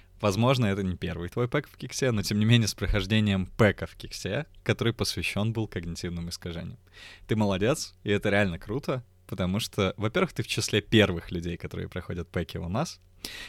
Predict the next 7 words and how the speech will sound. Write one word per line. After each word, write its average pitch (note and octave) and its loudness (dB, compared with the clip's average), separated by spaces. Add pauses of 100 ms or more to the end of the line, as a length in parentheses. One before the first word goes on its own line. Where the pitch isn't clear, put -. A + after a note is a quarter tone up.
(120)
Во-вторых, G#2+ 0 (380)
я G#2+ 6
надеюсь, G2+ 4
что - -4
это F#2 -2
было F2+ -2 (340)
позитивно, B2+ 2